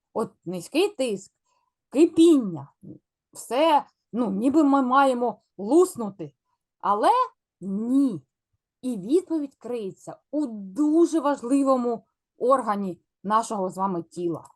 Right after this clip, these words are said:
І цей орган називається шкіра. В мене вона, як хлопця, не відтягається. І що ж таке шкіра? Шкіра то найбільший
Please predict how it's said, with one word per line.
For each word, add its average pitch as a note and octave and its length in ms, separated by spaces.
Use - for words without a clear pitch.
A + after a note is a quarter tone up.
І G#3+ 120
цей G#3 380
орган C4+ 520
називається G#3 720
шкіра. F#3+ 600
В A3 60
мене G#3 200
вона, F#3+ 340
як A#3 200
хлопця, G#3 380
не G#3+ 160
відтягається. A3+ 880
І C4+ 100
що C#4 240
ж - 120
таке A#3 220
шкіра? D#3 480
Шкіра E4 600
то B3 100
найбільший A#3+ 840